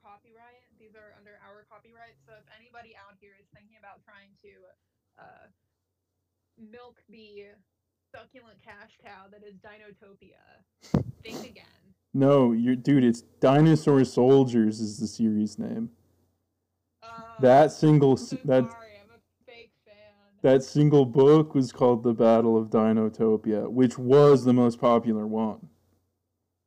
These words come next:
Speaker 1: The most popular one? Dude, you don't understand how fifty book series work. If The Battle for Dinotopia is the fiftieth book, it's not going to be the most popular one. The most popular one is always the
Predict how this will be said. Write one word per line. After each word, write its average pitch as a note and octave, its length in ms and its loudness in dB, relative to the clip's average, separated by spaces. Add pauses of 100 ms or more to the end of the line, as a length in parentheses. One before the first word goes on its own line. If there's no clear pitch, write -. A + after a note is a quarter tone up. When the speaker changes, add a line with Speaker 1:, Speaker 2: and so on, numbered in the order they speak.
(1080)
Speaker 1:
The C#4+ 80 -20
most F4 220 -20
popular D#4 440 -20
one? A3+ 300 -20 (580)
Dude, C4+ 220 -20
you - 60 -20
don't B3 180 -20
understand D#4 320 -20
how C4+ 60 -20 (200)
fifty A#3+ 320 -20
book A3+ 140 -20 (160)
series A3 300 -20 (240)
work. G3 380 -20 (720)
If A3 160 -20
The A3 80 -20
Battle A3+ 260 -20
for D#4 80 -20
Dinotopia A3+ 720 -20
is G3+ 80 -20
the G#3 160 -20
fiftieth G#3 480 -20
book, F#3+ 320 -20 (560)
it's A3 180 -20
not G#3 240 -20
going A#3+ 140 -20
to A#3+ 80 -20
be A#3+ 80 -20
the G#3+ 80 -20
most G3+ 180 -20
popular G3+ 460 -20
one. G3 160 -20
The G#3+ 80 -20
most A#3 120 -20
popular B3+ 420 -20
one B3 180 -20
is A#3 60 -20
always A3 180 -20
the G3 100 -20